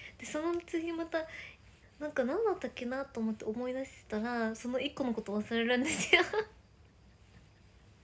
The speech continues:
<laughs> 無限ループなの、私の頭の中はいつも。え？あれ？ってなるの。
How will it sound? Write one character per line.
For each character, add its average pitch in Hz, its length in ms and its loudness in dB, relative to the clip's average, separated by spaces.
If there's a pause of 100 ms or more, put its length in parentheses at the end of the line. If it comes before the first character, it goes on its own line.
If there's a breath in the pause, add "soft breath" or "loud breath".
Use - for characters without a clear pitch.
(100)
<laughs> - 300 6
無 285 160 0
限 339 260 2
ル 349 140 4
ー 339 100 -4
プ 262 100 4
な 254 120 2
の、 226 100 2
私 220 360 -4
の 233 140 -4
頭 240 260 -6
の 247 220 -4
中 233 180 -6
は 220 100 0
い 220 80 0
つ - 160 -10
も。 220 200 -4 (640 loud breath)
え？ 466 280 0 (320 loud breath)
あ - 20 0
れ？ 415 80 4 (300)
っ - 40 -20
て 247 100 -2
な 220 120 2
る 214 120 0
の。 208 140 -4